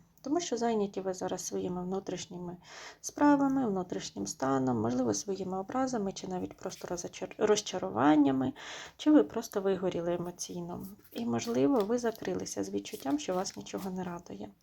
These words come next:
Ви цим самим якось так намагаєтесь захиститися від нападів у ваш бік.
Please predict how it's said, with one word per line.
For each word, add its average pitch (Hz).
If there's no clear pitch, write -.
Ви 277
цим 302
самим 339
якось 254
так 233
намагаєтесь 208
захиститися -
від 202
нападів 185
у 180
ваш 185
бік. -